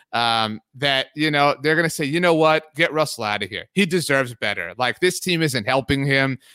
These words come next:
And, like, he has done a great job of creating that story, of writing that screenplay, so to speak,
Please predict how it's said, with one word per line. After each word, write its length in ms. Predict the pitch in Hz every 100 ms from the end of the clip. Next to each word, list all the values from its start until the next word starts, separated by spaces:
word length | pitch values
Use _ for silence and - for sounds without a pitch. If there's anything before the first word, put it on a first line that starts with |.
| -
And, 240 | 151 143 135
like, 220 | 151 -
he 240 | - 180
has 300 | 180 190 185
done 240 | - 170 165
a 80 |
great 360 | 120 127 147 151
job 280 | - 139 135 139
of 280 | 131 104 -
creating 720 | 147 131 127 143 147 143 127
that 200 | 113 110
story, 400 | - 208 214 98
of 140 | 104 101
writing 280 | 104 107
that 140 | 110 95
screenplay, 460 | - 156 180 113
so 140 | 101 104
to 80 | 98
speak, 340 | - 98